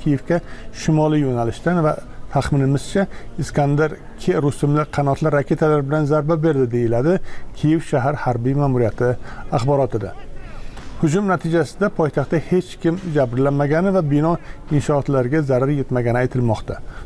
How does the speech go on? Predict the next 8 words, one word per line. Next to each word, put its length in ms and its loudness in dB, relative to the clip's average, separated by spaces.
Tunda 320 2
bosqinchilar 640 0
poytaxtga 440 0
zarbdor 460 2
dronlar 400 2
bilan 200 2
hujum 320 0
qildi. 320 2